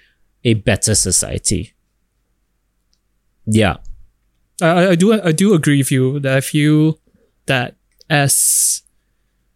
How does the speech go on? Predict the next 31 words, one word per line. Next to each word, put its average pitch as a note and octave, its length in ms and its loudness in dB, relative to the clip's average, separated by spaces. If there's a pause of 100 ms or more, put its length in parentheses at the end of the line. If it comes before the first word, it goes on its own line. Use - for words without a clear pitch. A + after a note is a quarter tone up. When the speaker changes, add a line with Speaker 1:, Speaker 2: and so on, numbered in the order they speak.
(200)
Speaker 2:
the, C#3 720 0
the D#3 100 -2
fundamental E3 460 2
needs D3+ 360 2
of, C3+ 220 -2
let's C#3 160 0
say, C#3+ 80 -2
a C#3 120 0
society C3+ 420 0
like B2+ 140 -4
Singapore C3 580 -2
is C#3 180 0
being C#3 260 0
taken C3 280 -2
care C3 200 -2
of, E3 380 -4 (260)
we C#3+ 220 2
have C3+ 460 -4
the - 140 -6
ability, C#3+ 760 0 (640)
some D#3+ 240 -2
may D3+ 180 0
say C3+ 180 -2
privilege, F3 480 2
luxury, D3 380 0
to C#3 520 -2 (360)
start - 360 -2
working C#3+ 540 0
on C3+ 220 0
these B2+ 160 0
particular - 340 -2